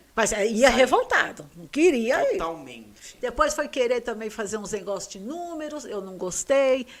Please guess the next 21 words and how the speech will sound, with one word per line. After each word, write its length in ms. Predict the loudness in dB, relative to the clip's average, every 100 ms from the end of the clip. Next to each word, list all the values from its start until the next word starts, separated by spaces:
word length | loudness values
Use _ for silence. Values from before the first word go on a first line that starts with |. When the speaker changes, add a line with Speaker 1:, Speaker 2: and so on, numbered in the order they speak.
| -18
Speaker 1:
e 120 | -10 -8
eu 220 | -8 -12 -16
venha 240 | -12 -10 -8
pra 180 | -6
área. 280 | -6 -6 -10 -10
Enfim, 400 | -12 -12 -14 -18 _ _ _ _ _ _ _ _ _ -10
acabou, 500 | -6 -4 -2 -2 -4
o 100 | -2
Arnaud 280 | -2 0 -2
também 220 | -2 -6
vindo 180 | -8 -10
pra 140 | -6 -6
área, 100 | -6
ficou 240 | -10 -10
todos 260 | -8 -10 -12
na 100 | -14
área. 140 | -14
Resumindo, 680 | -4 -2 0 -2 -4 -6 -12 -20 -20 _ -2
Barela 420 | 0 2 0 0
nós 200 | -2 -2
crescemos 680 | -4 -6 -2 -2 -2 -6 -12